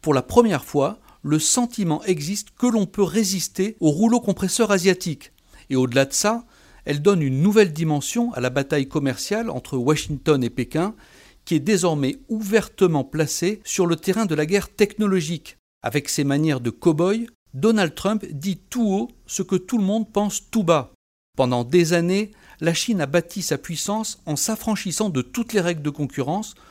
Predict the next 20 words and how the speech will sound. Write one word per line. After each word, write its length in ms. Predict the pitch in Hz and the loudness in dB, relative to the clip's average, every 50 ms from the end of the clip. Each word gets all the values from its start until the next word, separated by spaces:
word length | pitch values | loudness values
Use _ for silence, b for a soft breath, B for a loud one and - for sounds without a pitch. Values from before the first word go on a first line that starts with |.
| B B B | B B B
aussi 240 | 156 135 - - 151 | -2 -2 -2 -4 -2
bien 180 | 139 147 147 - | 0 0 0 0
économiques, 680 | 180 160 - - 165 160 170 175 190 226 226 - - b b b | -2 -2 0 2 0 2 2 0 0 -2 -4 -6 -20 b b b
sociales 580 | b - - 180 175 175 - - 208 214 208 - | b -4 0 0 0 0 0 -2 -2 -2 -2 -4
qu'environnementales. 960 | - - 196 185 170 185 175 185 185 175 175 175 - - 180 165 151 127 120 b b b | 0 0 2 2 2 2 2 2 2 2 0 0 0 0 0 0 0 -2 -4 b b b
Pendant 240 | - 143 143 151 160 | -2 -2 0 0 0
qu'elle 200 | - - 139 127 | 0 0 0 0
prenait 300 | - - - 151 147 147 | 0 0 0 2 2 2
d'assaut 440 | 139 143 135 135 - - 156 147 135 | 2 0 -2 -2 -4 -2 -2 0 0
les 140 | 120 120 127 | 2 2 2
marchés 280 | 135 127 - - - | 0 0 -2 -2 -2
mondiaux, 460 | 143 127 127 127 127 151 180 214 226 B B B B B | 0 0 0 0 0 0 0 0 -2 B B B B B
le 200 | - 135 139 143 | -2 0 0 0
sien, 440 | 131 - - - 190 202 226 254 - _ b b b b | 0 0 -2 -2 -2 -2 -2 -4 -6 _ b b b b
solidement 600 | - - - - 208 202 196 190 180 160 175 170 | -6 -2 0 2 4 4 2 2 0 0 0 -2
cadenassé, 640 | 156 - 139 135 135 135 127 117 - - 190 214 214 B B B B B | 0 -2 -2 0 0 -2 -2 -2 -2 -4 -4 -4 -6 B B B B B
s'en 280 | B - - - 208 208 | B -6 -4 -2 -2 -2
trouverait 500 | 208 - - 185 143 139 156 156 151 - | -4 -4 -4 -4 -2 -2 -2 -4 -2 -2
à 80 | 151 135 | -4 -2
peine, 400 | - - 165 165 185 214 220 | 0 2 2 2 2 0 -4